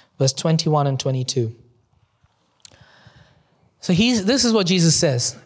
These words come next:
in twenty-one. He says, "Besides, who would patch old clothing with new cloth? For the new patch would shrink and rip away from the old cloth, leaving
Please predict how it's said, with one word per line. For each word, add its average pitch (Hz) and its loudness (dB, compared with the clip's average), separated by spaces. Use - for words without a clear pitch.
in 160 0
twenty-one. 165 0
He 202 0
says, 214 0
"Besides, 196 0
who 311 2
would 294 0
patch 214 -4
old 220 2
clothing 156 2
with 160 2
new 160 4
cloth? - -6
For - -4
the 165 0
new 220 4
patch 165 -6
would 147 2
shrink 139 2
and 156 2
rip 196 2
away 139 2
from 147 -4
the 156 4
old 220 2
cloth, - -6
leaving 185 0